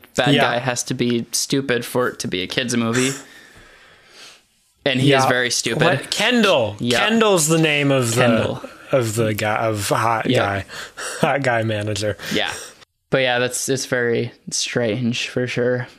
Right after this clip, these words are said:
Speaker 2: I wanna talk about the ending of the movie. Not the ending ending, but the, like, the climax
Speaker 1: Yeah.
Speaker 2: where Skeeter is presenting his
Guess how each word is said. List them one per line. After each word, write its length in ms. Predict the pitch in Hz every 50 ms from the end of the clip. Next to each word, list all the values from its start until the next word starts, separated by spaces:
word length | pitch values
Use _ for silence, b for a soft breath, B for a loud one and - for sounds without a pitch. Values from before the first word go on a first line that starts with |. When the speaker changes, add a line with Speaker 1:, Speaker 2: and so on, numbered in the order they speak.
| b b b b b _ - B B B B B B B B B
Speaker 2:
I 80 | B 226
wanna 240 | 226 269 285 262 202
talk 300 | - - 180 175 170 156
about 260 | 160 147 156 147 -
the 160 | - 156 151
ending 360 | 139 127 127 123 123 120 113 113
of 100 | 110 107
the 80 | 117
movie. 340 | 113 127 131 135 139 143 139
Not 260 | 139 147 175 220 -
the 160 | - 226 196 -
ending 380 | 175 175 170 165 156 139 131
ending, 520 | 127 117 113 113 107 110 107 104 104 107 120 - -
but 360 | 135 127 139 139 143 135 120
the, 360 | 120 123 120 120 117 117 113 - B B B B B B
like, 300 | - 139 139 131 127 120
the 180 | - 131 123 123
climax 680 | - - 160 165 156 139 123 117 107 101 104 - -
Speaker 1:
Yeah. 220 | - 139 123 107 123
Speaker 2:
where 460 | 131 123 123 120 120 123 123 - - -
Skeeter 640 | - - - - - 175 170 160 165 165 156 151 147
is 180 | 147 143 135 -
presenting 600 | - 151 147 131 147 151 160 151 - 151 151 147
his 600 | 139 131 135 135 131 127 120 120 120 - - -